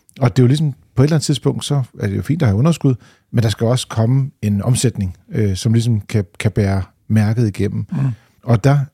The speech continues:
Speaker 1: ser det ikke så godt ud. Øh, sidste år, øh, der fik de solgt fire tusind otte hundrede niogtyve biler i hele verden, og, øh, de første biler blev leveret i foråret tyve treogtyve, så det er jo selvfølgelig ikke på et, et helt kalenderår, men vi snakker jo om,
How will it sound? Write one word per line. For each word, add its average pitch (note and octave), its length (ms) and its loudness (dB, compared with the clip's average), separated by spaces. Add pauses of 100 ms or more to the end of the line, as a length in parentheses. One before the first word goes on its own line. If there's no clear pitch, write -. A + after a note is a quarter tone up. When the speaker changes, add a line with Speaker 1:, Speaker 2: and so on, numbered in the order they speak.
Speaker 1:
ser B2 200 -2
det A2+ 140 -2
ikke - 160 -4
så B2+ 80 0
godt A2 180 2
ud. A2 200 0
Øh, G#2 360 0
sidste D#3+ 320 0
år, C#3+ 380 -4
øh, A2+ 180 -2 (100)
der C3+ 140 2
fik A#2 300 -2
de G#2+ 160 0 (340)
solgt - 340 -2 (220)
fire E3 240 0
tusind C3+ 340 -4
otte C#3 240 0
hundrede C3 200 2
niogtyve B2 340 0
biler C3+ 260 0 (600)
i A2 280 2
hele C#3 300 0
verden, A2+ 360 0 (720)
og, A2+ 360 2
øh, G2+ 180 0
de A#2+ 80 2
første C3 320 2
biler B2 240 -2
blev A2+ 160 0
leveret A2 300 2
i G#2 40 0
foråret G#2+ 380 -2
tyve G#2+ 220 -4
treogtyve, G2 520 -4
så A2 100 -2
det G#2 80 0 (480)
er C3 60 6
jo C3 40 6
selvfølgelig C3+ 240 4
ikke C3 100 -6
på A2+ 120 0
et, F#2 280 -4
et - 140 -6
helt F3 220 -2
kalenderår, B2+ 560 0 (340)
men G#2+ 200 2
vi G#2+ 60 2
snakker G#2 340 -2
jo G#2 140 0
om, F#2+ 300 -2